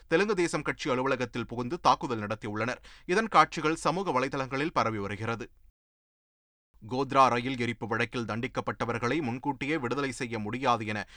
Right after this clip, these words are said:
உச்சநீதிமன்றத்தில் குஜராத் அரசு தெரிவித்துள்ளது. கடந்த இரண்டாயிரத்து இரண்டில்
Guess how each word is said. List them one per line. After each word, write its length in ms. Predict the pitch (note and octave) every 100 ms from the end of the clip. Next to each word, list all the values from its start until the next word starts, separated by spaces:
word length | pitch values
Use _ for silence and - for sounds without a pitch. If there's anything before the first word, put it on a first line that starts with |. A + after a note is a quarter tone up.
| -
உச்சநீதிமன்றத்தில் 920 | - B2+ E3+ D#3+ C#3+ B2 A#2 - B2 A2
குஜராத் 420 | A#2 C#3 B2+ -
அரசு 340 | A#2 A#2+ D3+ C#3
தெரிவித்துள்ளது. 540 | G2+ G2+ - G#2 G2 - - -
கடந்த 280 | - C#3+ C#3
இரண்டாயிரத்து 640 | B2 C#3 C#3 C3 B2+ A#2
இரண்டில் 420 | B2 A#2 B2+ C#3